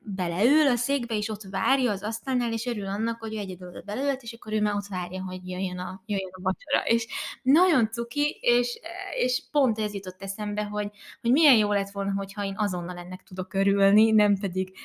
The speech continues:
nem pedig egy ilyen, egy ilyen tiltakozás van bennem, de hát még én is nagyon sok mindent hozok így, így a, a szüleimtől, meg nagyszüleimtől, ami ugye, ami ugye abszolút egy ilyen,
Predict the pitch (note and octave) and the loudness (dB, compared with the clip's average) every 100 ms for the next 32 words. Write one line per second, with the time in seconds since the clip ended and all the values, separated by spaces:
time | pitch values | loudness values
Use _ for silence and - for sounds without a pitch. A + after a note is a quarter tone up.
0 | - A3 A3 G3 G3+ F#3+ F#3+ G3 F#3+ F#3+ | -2 2 2 2 0 0 0 2 2 0
1 | G3 G3 F#3+ G3 G3 G3 G3+ - G3 F#3+ | 0 -2 0 0 0 -2 -2 -2 0 0
2 | F#3 - F#3+ F#3+ F#3 F#3+ G3 G3+ A3 - | -2 -2 -2 0 0 0 0 2 0 -2
3 | - G#3+ A3 A3 A3+ C4 A3+ G#3+ G3+ G3 | -8 -2 0 4 4 6 6 4 0 0
4 | G3 F#3+ G3 F3+ F#3+ F#3+ G3 F#3 F#3 G3+ | 0 -2 -6 -4 -4 -4 -4 -4 -6 -4
5 | F#3 F3+ F#3+ F#3 F#3 - - _ F3 - | -6 -6 -8 -8 -8 -16 -20 _ -6 -6
6 | F3+ - A3 G#3+ G3+ G3+ G3+ G#3 G#3 G3+ | -6 0 4 4 4 2 0 2 4 6
7 | G3 F3+ A3 B3 - G#3 G3+ G#3 G3 G3+ | 4 2 2 2 0 0 2 0 0 2
8 | G3 G3+ - _ - G#3 G3 G3 F#3+ F#3+ | 2 2 -6 _ -2 2 2 0 0 0
9 | F#3 F#3+ - - - G#3 G#3+ A#3 A#3 B3 | 0 -2 -6 -18 -4 0 2 2 0 -2
10 | G#3 - F#3 G3 F#3+ F#3 F#3 F#3+ | -4 -4 -10 -4 -2 -2 -2 -6